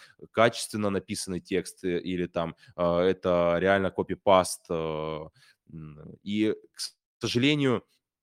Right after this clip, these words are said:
крипта, она вот только с-, она с-, то есть настолько тут кадровое голодание есть, э, что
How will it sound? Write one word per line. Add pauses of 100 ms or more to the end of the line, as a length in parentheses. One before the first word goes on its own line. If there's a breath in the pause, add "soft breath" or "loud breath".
(340)
крипта, (240 loud breath)
она (500)
вот (100)
только
с-,
она
с-, (120)
то
есть
настолько
тут
кадровое
голодание (140)
есть, (480 loud breath)
э,
что